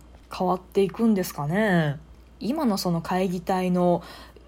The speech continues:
メインの人たちって本当五十代とかの方ですけど、もう少し世代が下がっ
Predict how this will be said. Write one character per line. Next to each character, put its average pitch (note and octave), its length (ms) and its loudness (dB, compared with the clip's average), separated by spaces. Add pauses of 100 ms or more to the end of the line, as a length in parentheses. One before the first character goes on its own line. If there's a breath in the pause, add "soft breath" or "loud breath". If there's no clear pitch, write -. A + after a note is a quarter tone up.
(240)
メ G3+ 260 4
イ F3+ 60 4
ン E3+ 80 2
の E3 40 0
人 E3 160 -6
た E3+ 120 0
ち - 140 -10
っ - 20 -20
て - 200 -4
本 F3 180 -4
当 G#3+ 140 0
五 F3+ 240 2
十 G3 320 2
代 E3+ 220 2
と E3 100 -4
か E3 160 -4
の D#3 100 -6
方 E3 280 -2
で E3 100 0
す E3 140 -12
け F3 100 -2
ど、 D3+ 200 0 (240 loud breath)
も D4 80 -6
う F#4 60 -2 (160)
少 - 300 -2
し E4 160 0
世 G3 220 -2
代 G#3 260 2
が G#3 120 0
下 G3+ 180 -2
が G3+ 100 0
っ G#3 60 -2